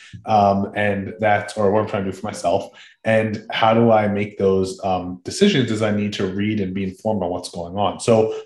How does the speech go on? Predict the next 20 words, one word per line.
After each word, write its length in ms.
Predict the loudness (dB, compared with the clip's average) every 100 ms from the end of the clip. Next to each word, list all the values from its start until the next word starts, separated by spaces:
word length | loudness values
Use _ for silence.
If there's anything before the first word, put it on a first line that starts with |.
| -2
find 280 | 2 2 2
the 60 |
unique 340 | 0 0 -2 -4
space 360 | -6 -6 -4
that 260 | -6 -8 -4
is 220 | -4 -2
yours. 560 | -2 0 2 0 -4 -14 -20 _
Um, 320 | 2 4 4 2
and, 260 | 0 0
and 220 | 0 0
it 40 | 0
might 280 | 0 0 -2
seem 240 | -4 -4
tough 260 | 0 0 0
at 140 | -6
first, 280 | -4 -4 -2
right? 140 | -2
Like 200 | -2 -2
if 160 | -4 0
you're 400 | 4 4 4